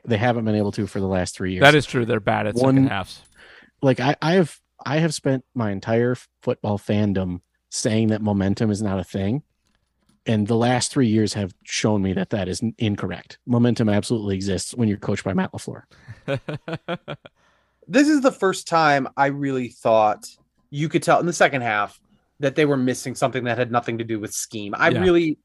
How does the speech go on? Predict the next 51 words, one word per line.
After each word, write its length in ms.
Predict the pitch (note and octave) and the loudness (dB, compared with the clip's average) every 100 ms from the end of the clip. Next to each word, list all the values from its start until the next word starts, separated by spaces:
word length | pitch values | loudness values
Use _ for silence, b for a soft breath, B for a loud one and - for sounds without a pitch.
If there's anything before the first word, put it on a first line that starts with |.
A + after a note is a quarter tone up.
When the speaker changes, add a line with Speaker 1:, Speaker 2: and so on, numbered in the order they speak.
| _ _ D#3 | _ _ 0
Speaker 3:
bristle 400 | A3+ A#3 A#3 A3 | 2 4 6 6
when 120 | F#3+ | 2
people 180 | G3+ G3 | -2 0
talk 180 | G3+ | 0
about 220 | G3 G3+ - | 2 0 -2
heart 560 | - D#3+ E3+ E3 - | 0 2 4 2 -2
and, 260 | D#3 D#3 C#3 | -6 -4 -6
and 160 | B2+ | -6
desire 680 | D3 C3 B2+ C#3 D3 C#3+ C#3+ | -4 -2 4 6 6 4 4
and 180 | C#3 C#3+ | 2 0
whether 200 | C#3+ D3+ | -2 -2
the 60 | D3+ | -4
coach 240 | D#3 D3 | -6 -6
shows 220 | - D3+ | -4 -4
emotion. 600 | D#3+ C3 C3+ - D3 C#3 - B B | -2 -2 -4 -6 -4 -4 -6 B B
I 80 | F3 | 2
think 160 | A3+ | 4
most 240 | G3+ G#3 G3+ | 4 2 2
of 60 | |
that 140 | E3 C#3 | 2 2
is 100 | A#2+ | 0
bullshit, 520 | B2 A2 - E2 - | -4 -6 -8 -10 0
but 300 | E3 D3+ C3 _ _ _ _ | 6 6 6 _ _ _ _
this 480 | D#3 - D#3+ A3 A3 | -18 -14 -2 0 0
team 220 | - G3+ | 0 2
was 180 | D#3 A2+ | 2 2
missing 760 | A2+ A2+ C3 - A#2 G2+ G2 - _ | 0 0 0 0 -2 -4 -8 -12 _
a 100 | B2+ | -2
lot 520 | A2+ G#2+ G2+ G#2+ G#2 - | 0 -2 -2 0 -2 -6
in 140 | B2 | -10
the 60 | A2+ | -8
second 340 | - A2 A#2 | -4 -4 -4
half. 260 | G2+ A2+ - | -4 -2 0
And, 160 | C#3 - | -2 0
and 180 | F3 G3 | 0 2
when 160 | A3+ | 4
the 80 | C4+ | 4
game 260 | G3+ C4+ A#3 | 4 2 4
wasn't, 360 | A3+ G3+ A3 - - | 2 2 -4 -10 -10
you 140 | G3 | -2
know, 240 | G#3 F#3+ - - | 0 0 -4 -2
not 280 | G3+ B3+ - | 2 2 0
just 300 | - G#3+ A#3 | -2 0 0
when 80 | A3 | -2
the 80 | F#3+ | 0
game 160 | F#3+ E3+ | 0 0
was 100 | B2 | 2
over, 340 | D3 B2+ - - | 2 0 -10 -12
you 140 | C#3+ | -4
know, 160 | C#3 E3 | 0 4
like, 360 | D3+ B2+ - | 6 4 2